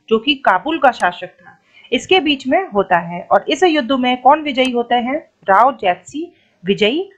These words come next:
रहते हैं। और इसी युद्ध का जो वर्णन है, राती घाटी के युद्ध का वर्णन राव जैतसी रो छंद में किया गया है।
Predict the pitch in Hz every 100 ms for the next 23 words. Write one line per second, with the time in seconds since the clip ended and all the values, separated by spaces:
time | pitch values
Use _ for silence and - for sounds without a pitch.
0 | _ 185 185 175 165 160 165 - 175 -
1 | 294 392 370 330 294 302 302 302 214 226
2 | 294 254 254 254 208 196 320 302 277 277
3 | 262 254 233 269 247 226 233 247 - _
4 | _ 165 220 277 269 262 254 - 302 277
5 | 277 220 202 269 320 - 208 175 165 170
6 | 165 180